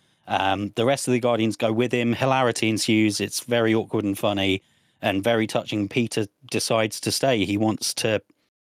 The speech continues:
he, he spent so long running away from his mother's death that he wants to be back on Earth, and the others don't feel the same, and so they separate.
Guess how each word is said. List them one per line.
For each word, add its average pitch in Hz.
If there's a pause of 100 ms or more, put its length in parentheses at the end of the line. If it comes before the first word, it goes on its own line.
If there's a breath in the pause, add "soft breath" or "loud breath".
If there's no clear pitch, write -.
(160)
he, 110
he -
spent -
so 123
long 113
running 113
away 110
from 107
his 104
mother's 101
death - (440)
that 104
he 98 (600)
wants 104
to -
be 104
back 104
on 113
Earth, 117 (400 soft breath)
and 113
the 110
others 113 (120)
don't 107
feel 110
the 107
same, 120
and 101
so 104
they 101
separate. 98